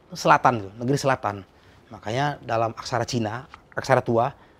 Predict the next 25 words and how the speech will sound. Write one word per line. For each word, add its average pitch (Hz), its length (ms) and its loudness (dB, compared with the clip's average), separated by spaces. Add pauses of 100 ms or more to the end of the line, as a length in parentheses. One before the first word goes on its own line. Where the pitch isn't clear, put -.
kan 147 100 2
Nanhai. 110 460 2 (720)
Hmm, 123 100 -12 (160)
Laut 135 240 6
Cina 147 300 2
Selatan, 113 480 2 (100)
laut 135 240 2
orang 131 220 0
Cina 165 240 2
ke 190 80 -2
selatan. 143 480 2 (1200)
Negeri 151 400 4
ini - 20 4
negeri 139 280 2
selatan 127 340 -4
kan, 143 160 -8
dihubungkan 120 400 -10
oleh 110 160 -18
selat-selat. - 320 -16 (640)
Negeri 170 260 4
ini 226 220 4
keren 180 240 4
sekali. 135 320 4 (4000)
Dan 143 120 -4
kita 170 120 -2